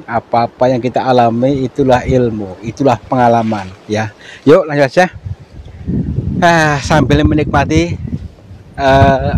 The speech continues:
yang dipertontonkan di semesta ini. Karena belum tentu semua orang bisa menikmati ini. Artinya ini, belum tentu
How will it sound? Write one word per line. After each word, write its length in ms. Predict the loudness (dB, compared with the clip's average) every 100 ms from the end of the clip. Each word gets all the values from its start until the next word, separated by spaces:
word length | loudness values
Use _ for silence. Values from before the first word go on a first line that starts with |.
| -4 -6 0
yang 240 | 0 0
dipertontonkan 1120 | -2 -2 -2 -4 -2 0 2 2 0 0 -2
di 120 | -2 -6
semesta 400 | -4 -4 0 0
ini. 300 | 0 -2 -2 -6 -18 _ -20 -20 -20 -20 -20 -20 -20 -20 -20 -20 -20 -20 -20 -20 -20 -20 -6
Karena 480 | 0 2 4 4 4
belum 240 | 2 2
tentu 340 | 2 0 2 0
semua 240 | 2 2 4
orang 220 | 4 2
bisa 180 | 2 2
menikmati 640 | 2 2 0 0 2 2
ini. 240 | 2 -2 -6 -16 -20 -18 -16 -10
Artinya 320 | -2 2 4
ini, 240 | 4 2 -6 -10 -8 -8 -10 -16 -20 -8 -2 0 0 2
belum 300 | 4 4 4
tentu 680 | 0 2 0 2 0 -2